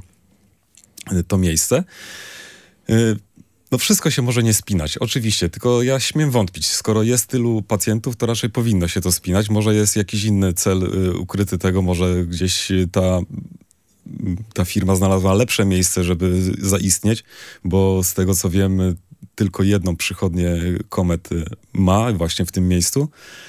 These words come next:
No ja mam nadzieję, że ludzie, którzy leczą się, y, i także, no, działacze i radni okoliczni, y, coś zrobią, no bo zostawia się ludzi często starych i często niedołężnych,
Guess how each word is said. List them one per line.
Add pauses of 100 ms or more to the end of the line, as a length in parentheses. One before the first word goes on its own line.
(500)
No
ja
mam
nadzieję,
że (800)
ludzie,
którzy (320)
leczą
się,
y, (120)
i
także, (680)
no,
działacze
i
radni (100)
okoliczni, (760)
y, (280)
coś
zrobią,
no
bo
zostawia
się (140)
ludzi
często
starych
i
często
niedołężnych,